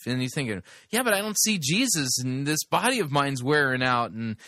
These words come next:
I'm starting," yeah, yeah, I, I get all that. But this is all, the, you know, listen,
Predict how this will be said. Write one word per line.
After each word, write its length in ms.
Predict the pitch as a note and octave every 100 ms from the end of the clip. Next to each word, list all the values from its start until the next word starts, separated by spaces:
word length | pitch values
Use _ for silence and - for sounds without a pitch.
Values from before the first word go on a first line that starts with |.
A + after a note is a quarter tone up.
| - -
I'm 160 | A#2+ C3+
starting," 320 | - G3+ G3
yeah, 180 | D3+ D#3
yeah, 180 | F#3 F#3+
I, 260 | D3 F3+
I 120 | - E3
get 200 | G3+ G#3
all 140 | C#3+
that. 200 | F2 D2
But 180 | - A2+
this 220 | F3 -
is 160 | G3+ - -
all, 300 | D#3 E3+ D3+ A#2+
the, 260 | D#3 -
you 100 | D3+
know, 80 | A2+
listen, 360 | A#2 F3 -